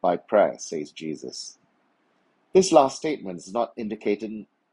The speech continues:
indicating that this is a unique kind of demonic possession, but rather that the Christian's true power is derived from God, and he can do nothing without the power of God.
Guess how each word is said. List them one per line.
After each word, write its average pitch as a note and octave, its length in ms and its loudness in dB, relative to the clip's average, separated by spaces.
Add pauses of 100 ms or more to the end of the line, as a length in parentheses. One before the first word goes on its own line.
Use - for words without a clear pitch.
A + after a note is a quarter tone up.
indicating G#2+ 680 -4
that G#2 180 -2
this G#2 160 -4
is F#2 160 -10
a E2+ 80 -4
unique F#2 600 -6
kind A#2 320 0
of G2+ 200 0 (680)
demonic A2 560 2
possession, F#2+ 640 -2
but F2+ 140 -4
rather A2+ 440 4 (640)
that A2+ 100 0
the A2+ 80 -2
Christian's F3 640 -4
true D3 240 -2
power - 520 2
is F#2+ 160 -14
derived G2+ 480 -2
from F#2+ 180 -12
God, E2+ 360 -4 (760)
and G2+ 120 -8
he A2 60 -4
can G#2 240 -4
do C3+ 200 0
nothing A2+ 540 -2
without A2+ 300 0
the A2+ 60 -6
power G#2+ 320 2
of F#2 180 -6
God. D#2 280 -6